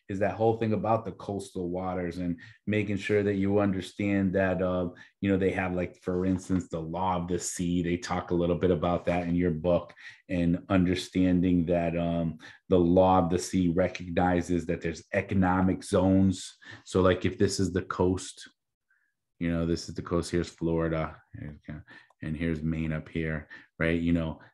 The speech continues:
they say that up to two hundred miles from the coast, that's, like, you know, considered to be, um, the exclusive economic zone, right? And then that's up to two hundred, um, nautical miles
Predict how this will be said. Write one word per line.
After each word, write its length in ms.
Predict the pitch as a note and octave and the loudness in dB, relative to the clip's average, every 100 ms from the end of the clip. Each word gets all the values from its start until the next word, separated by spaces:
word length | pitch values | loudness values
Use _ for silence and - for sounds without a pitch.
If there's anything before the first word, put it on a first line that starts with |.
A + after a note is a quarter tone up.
| _ | _
they 140 | F2 | 0
say 300 | E2+ - F2 | 2 2 2
that 260 | E2 E2 - | 2 0 -2
up 160 | G2 - | -4 -2
to 100 | E2+ | -8
two 380 | - - A2 F#2 | -10 0 2 4
hundred 380 | F#2+ F2 F2 | 4 4 4
miles 440 | E2 E2+ E2+ D#2+ D2+ | 2 2 2 0 -4
from 240 | - E2 | -4 -2
the 100 | D#2 | -2
coast, 500 | - - F2+ F#2 - - - _ - | -4 -2 -2 -2 -10 -20 -20 _ -4
that's, 240 | D#2 - | -4 -2
like, 240 | E2 D2 | -4 -2
you 80 | F2+ | -2
know, 140 | E2 D2+ | -2 -2
considered 560 | F2 D#2 F2 E2+ E2 | -6 -2 0 2 2
to 120 | - | 0
be, 360 | D#2+ E2+ E2+ D#2+ - _ | 0 4 2 0 -10 _
um, 440 | D#2+ D#2 D2+ D#2 D#2 | -10 -6 -4 -4 -2
the 180 | E2+ E2 - - | -2 -2 -6 -8
exclusive 960 | F2 - - A2+ A2+ G#2+ G#2 F#2+ - | -6 -8 2 8 8 8 4 4 2
economic 720 | G2+ F#2+ F#2+ F2+ F2+ F2+ E2 D2+ | -4 -2 0 0 0 0 -2 -4
zone, 480 | D#2+ E2 D2 C#2+ - _ _ _ _ _ _ _ _ _ - | -4 -4 -4 -6 -10 _ _ _ _ _ _ _ _ _ -2
right? 380 | E2+ E2+ E2+ - - | 2 2 0 -10 0
And 220 | F#2+ F2+ | 4 6
then 200 | G2 F#2 | 6 6
that's 240 | F2+ E2+ | 2 -2
up 100 | F2+ - | -4 -6
to 60 | |
two 320 | E2 - G#2+ F#2 | -10 0 2 4
hundred, 600 | F#2+ F#2 F2 F#2 F2 - | 4 2 4 4 2 0
um, 320 | F2 D#2+ D#2+ E2 | -6 -4 0 2
nautical 560 | F2 F2+ F2+ - F2+ | 2 0 -2 -2 0
miles 720 | F2 E2 E2 D2+ C#2 - - | 2 2 -2 -6 -12 -16 -18